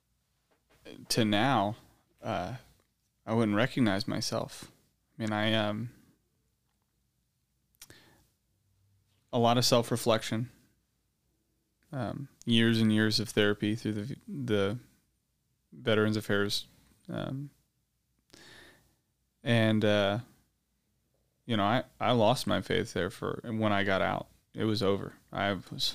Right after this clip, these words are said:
whew, I had seen so much that just did not, uh, like you s-, like we talked about, that how do you, how do you work through two things that are so opposite of each other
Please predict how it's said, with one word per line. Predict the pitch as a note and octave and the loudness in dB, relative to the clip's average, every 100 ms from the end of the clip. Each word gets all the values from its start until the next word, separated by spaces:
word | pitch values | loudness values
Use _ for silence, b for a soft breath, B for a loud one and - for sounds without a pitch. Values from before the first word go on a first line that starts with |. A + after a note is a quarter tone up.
| - | -2
whew, | A#2+ - - _ _ b b b b - | -2 -4 -14 _ _ b b b b 0
I | A#2 | 0
had | G2+ | 2
seen | - A#2+ A2+ | 4 6 6
so | - A#2+ | 4 4
much | A#2+ C3 C#3+ - - | 6 4 0 -10 -6
that | - G2+ | -4 -4
just | G#2 A2 A2+ | -4 -6 0
did | A#2 A2 | 2 4
not, | A2+ G#2+ F#2+ - - | 2 2 0 -6 -10
uh, | A2+ | -8
like | - G#2+ | -2 -2
you | G#2+ | 0
s-, | A2 - | -2 -2
like | F3+ A2 G#2 | 0 0 0
we | |
talked | A2+ D3 D#3 | 0 0 2
about, | B2+ G2 | 0 2
that | G#2 F#2+ - B B B B _ | 2 0 -4 B B B B _
how | - A#2 | 0 2
do | A2+ | 4
you, | A#2 A2+ - _ _ _ _ _ _ _ _ | 4 0 -12 _ _ _ _ _ _ _ _
how | B2+ | 0
do | A#2+ | 4
you | A#2 | 4
work | A#2 A#2+ | 4 2
through | - C3+ C3+ A2+ A2 | 2 4 6 6 4
two | - B2+ B2 | 2 4 4
things | C3 C3 A2 G#2+ A2 | 6 6 4 2 2
that | G#2+ G2+ | 0 0
are | G2 | 0
so | - - - B2+ B2 B2 B2 - _ _ _ _ _ _ | 2 4 6 6 6 4 2 -4 _ _ _ _ _ _
opposite | - C3 C3+ B2+ A2 G#2 | -2 0 0 0 2 2
of | G2 | 0
each | G2 | -2
other | G2+ F#2+ E2+ | -2 0 -4